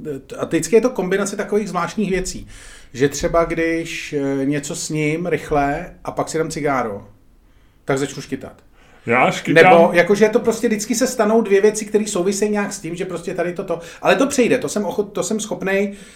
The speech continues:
Speaker 1: jako velice rychle takovým tím za-, zataženým dechem nebo prostě tady tím
Speaker 2: Zadržet dech se říkalo vždycky.
Speaker 1: No,
Speaker 2: Já si
Speaker 1: no.
Speaker 2: pamatuju, že mi to vždycky říkali rodiče, když jsem měl škytavku, říkali zade-, a asi to
Speaker 1: Ale
Speaker 2: bylo
Speaker 1: to
Speaker 2: za-,
Speaker 1: jsou takový ty,
Speaker 2: když
Speaker 1: to
Speaker 2: jsem
Speaker 1: je
Speaker 2: vzadu v autě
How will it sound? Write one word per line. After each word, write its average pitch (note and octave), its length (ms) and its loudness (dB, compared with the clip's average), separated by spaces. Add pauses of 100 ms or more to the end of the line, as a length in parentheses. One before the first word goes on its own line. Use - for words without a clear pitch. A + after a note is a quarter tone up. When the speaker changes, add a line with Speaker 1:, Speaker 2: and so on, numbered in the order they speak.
(120)
Speaker 1:
jako E3 180 6
velice F3 340 2
rychle F#3 240 -2
takovým F3 260 -2
tím F3 160 -6
za-, D#3 240 4
zataženým F3+ 600 -2
dechem E3 400 0
nebo D3+ 520 -2
prostě D3 280 -10
tady D3 180 -4
tím A#2 40 -4
Speaker 2:
Zadržet G3+ 360 6
dech A3 180 2
se D#3+ 120 -2
říkalo A#2+ 340 2
vždycky. C#3 220 4
Speaker 1:
No, D3 60 4
Speaker 2:
Já - 60 6
si - 80 0
Speaker 1:
no. F#3 60 0
Speaker 2:
pamatuju, G3 280 4
že G3 60 0
mi F#3+ 80 0
to G3 60 2
vždycky G3 200 -2
říkali G3+ 220 0 (160)
rodiče, E3 680 0 (260)
když C3 120 -6
jsem F3 120 0
měl F#3 140 0
škytavku, - 500 2
říkali D#3 180 4
zade-, C3+ 240 6 (200)
a - 60 -6 (320)
asi D3+ 240 0
to D3 60 6
Speaker 1:
Ale E3 100 10
Speaker 2:
bylo E3 100 8
Speaker 1:
to E3 60 10
Speaker 2:
za-, D#3+ 60 12
Speaker 1:
jsou C4 100 10
takový A#3 340 8
ty, B3 80 0
Speaker 2:
když A#3 120 8
Speaker 1:
to A3 60 10
Speaker 2:
jsem A#3 120 10
Speaker 1:
je - 60 8
Speaker 2:
vzadu D3 340 10
v E3 80 4
autě D3+ 420 6